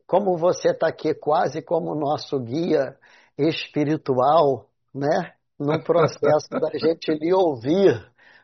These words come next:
Speaker 1: todos nós médios ostensivos, usando da tecnologia a nosso favor, com a ajuda da nossa querida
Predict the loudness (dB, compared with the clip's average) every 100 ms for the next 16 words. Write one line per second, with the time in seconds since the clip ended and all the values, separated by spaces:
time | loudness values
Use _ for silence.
0 | _ 2 2 0 0 2 4 2 2 2
1 | 2 0 0 0 0 -2 -2 -2 0 4
2 | 4 2 -2 -2 0 0 0 0 0 0
3 | -2 0 0 2 4 2 4 4 4 4
4 | 2 -4 -4 -4 -2 0 2 2 0 -20
5 | _ _ _ 0 4 4 4 2 2 0
6 | -2 -2 -2 0 0 2 2 2 -2